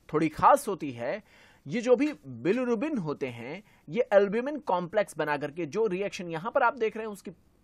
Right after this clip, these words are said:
यहां पर हम लाइन डायग्राम के माध्यम से देख रहे हैं। तो bilirubin albumin कॉम्प्लेक्स ब्लड के रास्ते लीवर में पहुंचता है और यहां पर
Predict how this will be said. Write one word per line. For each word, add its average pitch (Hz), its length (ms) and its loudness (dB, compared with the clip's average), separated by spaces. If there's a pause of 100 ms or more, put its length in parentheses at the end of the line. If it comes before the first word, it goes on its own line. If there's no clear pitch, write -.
(160)
यहां 143 300 -4
पर 175 140 -4
हम 208 160 -8
लाइन 165 420 -4
डायग्राम 131 400 -4
के 127 100 -10
माध्यम 117 260 -10
से 117 120 -16
देख 107 240 -14
रहे 107 100 -16
हैं। 110 640 -18 (500)
तो 170 80 -4
bilirubin 226 520 -4 (140)
albumin 202 440 -2
कॉम्प्लेक्स 196 680 -6 (460)
ब्लड 226 280 0
के 196 140 -2
रास्ते 151 540 -2 (580)
लीवर 220 480 2
में 277 140 -4
पहुंचता 151 480 -6
है 113 360 -10 (420)
और 185 160 2
यहां 180 400 -4
पर 135 360 -6